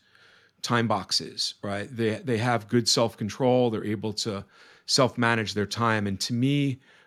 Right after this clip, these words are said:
my assumption has always been that Kanban works really well for, for people who already work in that way, that already think in that way.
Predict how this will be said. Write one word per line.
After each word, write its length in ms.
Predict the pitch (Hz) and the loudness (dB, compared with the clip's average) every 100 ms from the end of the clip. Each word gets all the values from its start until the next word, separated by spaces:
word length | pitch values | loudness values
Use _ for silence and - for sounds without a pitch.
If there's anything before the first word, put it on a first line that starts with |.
| _ | _
my 220 | 123 135 190 | 2 2 4
assumption 460 | - 147 127 123 | 4 2 0 -2
has 120 | 113 | 0
always 280 | 120 110 98 | 2 2 0
been 440 | - 117 110 107 113 | 2 2 2 -2 -4
that 260 | 113 107 | -6 -6
Kanban 540 | - 135 139 131 131 120 | -4 0 2 2 2 2
works 320 | 117 113 - | 0 -2 -4
really 180 | 107 104 | -2 -2
well 240 | 110 107 | -2 -2
for, 180 | - 101 - _ _ _ _ - | -4 -8 -10 _ _ _ _ -10
for 120 | 113 | -6
people 340 | - 156 147 | -4 -2 -2
who 340 | 123 117 110 - _ _ _ | -2 -2 -4 -8 _ _ _
already 360 | 135 139 139 127 | 4 6 6 4
work 380 | 107 110 117 - | 2 4 4 2
in 100 | 98 | -2
that 200 | 90 92 | -2 -4
way, 200 | 92 90 | -4 -4
that 120 | 101 | -2
already 240 | 110 110 | 0 0
think 380 | 101 - 123 113 | -2 -4 -4 -2
in 100 | 110 | -4
that 220 | 101 87 | -4 -6
way. 400 | - 95 87 85 | -6 -4 -4 -6